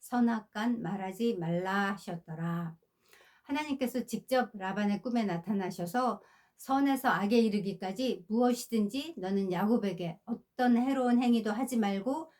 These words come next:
그대로 보내라"라고 말씀하신 것입니다. 성도 여러분, 그때 야곱에게 이 일을 행하신 하나님이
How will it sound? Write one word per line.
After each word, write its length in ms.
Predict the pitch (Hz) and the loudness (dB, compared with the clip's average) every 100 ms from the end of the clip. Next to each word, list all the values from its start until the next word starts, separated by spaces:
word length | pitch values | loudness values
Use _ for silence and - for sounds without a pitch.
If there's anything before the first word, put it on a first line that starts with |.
| _ | _
그대로 500 | - 226 226 226 220 | 0 4 6 4 2
보내라"라고 920 | 202 208 220 214 220 226 208 175 175 175 | 2 4 4 4 4 4 2 -2 -4 -4
말씀하신 600 | 175 196 202 175 170 170 | -4 -4 -6 -6 -6 -6
것입니다. 560 | 165 165 156 165 - _ _ _ _ - _ _ _ _ | -8 -8 -12 -14 -20 _ _ _ _ -20 _ _ _ _
성도 260 | 269 262 | 2 4
여러분, 580 | 233 202 180 180 185 - - | 4 2 0 -2 -4 -8 -2
그때 380 | 233 - 233 | 0 4 4
야곱에게 680 | 214 202 220 208 202 214 - - | 6 4 2 2 0 -2 -4 0
이 240 | 269 262 | 2 4
일을 160 | 240 233 | 4 4
행하신 420 | 233 208 202 208 | 4 2 -2 0
하나님이 640 | 226 214 196 196 240 262 | 0 0 0 0 0 -2